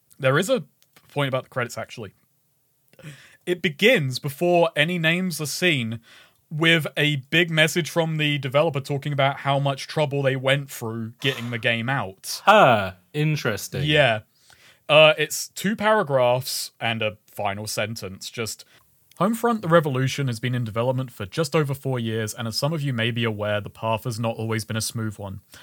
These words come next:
Speaker 1: Several reboots, the original publisher going into liquidation,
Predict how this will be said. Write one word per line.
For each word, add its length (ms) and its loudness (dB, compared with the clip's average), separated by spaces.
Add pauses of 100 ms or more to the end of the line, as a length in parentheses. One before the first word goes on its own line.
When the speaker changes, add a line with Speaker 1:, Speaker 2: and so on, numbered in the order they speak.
(140)
Speaker 1:
Several 400 0
reboots, 540 -2
the 80 -6
original 300 -6
publisher 420 -6
going 220 -4
into 160 -6
liquidation, 800 -4